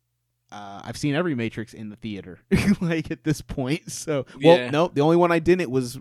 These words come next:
Speaker 1: Reloaded, and I was, 'cause I was overseas. <laughs> We watched, like, a really bad, like, uh, bootleg <laughs> version of it. <laughs>
Speaker 2: Um, I was talking to,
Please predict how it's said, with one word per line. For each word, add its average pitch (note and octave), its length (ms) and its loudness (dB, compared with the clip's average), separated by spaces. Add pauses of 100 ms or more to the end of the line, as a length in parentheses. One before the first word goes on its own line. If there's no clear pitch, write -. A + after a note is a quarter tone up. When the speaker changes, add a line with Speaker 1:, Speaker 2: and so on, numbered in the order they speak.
Speaker 1:
Reloaded, B2+ 640 0
and G#2+ 160 -10
I G#2 60 -8
was, G#2 100 -8
'cause A2+ 200 -6
I A2+ 80 -2
was G#2 400 -8 (160)
overseas. A2 680 -4 (500)
<laughs> - 320 -2 (1300)
We C#3 120 -8
watched, C3+ 260 -8
like, B2+ 140 -6
a A#2 80 -2
really C3+ 360 0
bad, A#2+ 520 -4 (400)
like, D3 480 0
uh, C3 100 0
bootleg D3 540 4
<laughs> D#3 40 4
version E3+ 440 6
of E3 180 -2
it. - 260 -10 (500)
<laughs> - 60 -20 (800)
Speaker 2:
Um, A#2+ 640 -8
I - 1600 -20
was - 120 -16
talking D3+ 340 -2
to, A2+ 920 -10